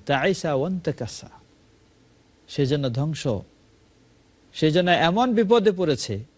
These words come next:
ওয়া ইযা শিকা ফালান্তাকাসা, তার পায়ে যদি কাঁটা বিধে,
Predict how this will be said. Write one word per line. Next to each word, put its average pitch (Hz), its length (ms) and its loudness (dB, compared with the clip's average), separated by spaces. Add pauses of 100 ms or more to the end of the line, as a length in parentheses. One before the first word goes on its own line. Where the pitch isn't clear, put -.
(680)
ওয়া 113 120 4
ইযা 139 280 4
শিকা 190 440 0
ফালান্তাকাসা, 165 1080 -2 (920)
তার 135 160 2 (320)
পায়ে 160 220 2
যদি 165 240 0
কাঁটা 151 320 0
বিধে, 120 440 -2